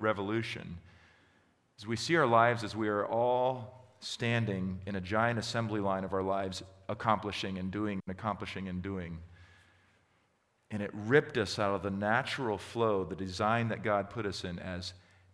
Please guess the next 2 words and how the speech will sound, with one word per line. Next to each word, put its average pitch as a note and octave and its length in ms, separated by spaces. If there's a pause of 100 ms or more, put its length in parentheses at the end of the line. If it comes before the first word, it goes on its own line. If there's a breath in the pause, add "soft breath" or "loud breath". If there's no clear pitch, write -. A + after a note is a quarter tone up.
(180)
beers G2 1000 (380)
first. - 600